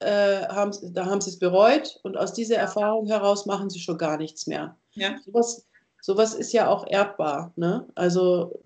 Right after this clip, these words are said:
Speaker 1: zum Beispiel, wenn jetzt die Eltern, äh, mal was gemacht haben, was sie bereuen, dann könnte das sein, dass sie das ihren Kindern weitergeben. Und dann könnte das sein, dass die Kinder dann eben auch,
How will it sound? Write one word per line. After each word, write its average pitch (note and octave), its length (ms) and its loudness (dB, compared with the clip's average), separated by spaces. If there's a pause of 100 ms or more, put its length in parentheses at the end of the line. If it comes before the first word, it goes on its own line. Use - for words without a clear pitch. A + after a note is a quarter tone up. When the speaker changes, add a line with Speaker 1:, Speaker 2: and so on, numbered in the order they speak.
Speaker 1:
zum F#3+ 140 -6
Beispiel, F#3 560 4
wenn F3+ 160 2
jetzt F3+ 240 2
die F3+ 80 2
Eltern, G#3+ 640 6 (400)
äh, G3 640 4 (240)
mal F#3 240 4
was G3+ 200 0
gemacht F3+ 400 -4
haben, G3+ 240 2
was G3 160 -2
sie G3+ 80 -4
bereuen, F#3 640 4 (320)
dann F#3+ 220 -2
könnte B3 340 6
das G3 220 -2
sein, G3 320 2
dass F#3+ 200 -2
sie G3 120 -8
das F#3+ 180 -2
ihren F#3+ 180 -4
Kindern F#3 380 -2
weitergeben. E3+ 680 2
Und F#3 80 0
dann E3+ 120 0
könnte G3+ 320 2
das F3 160 -4
sein, F3+ 240 2
dass F3+ 160 -4
die F3 140 -8
Kinder G#3 320 2
dann F3+ 180 0
eben F3+ 300 0
auch, G#3 420 2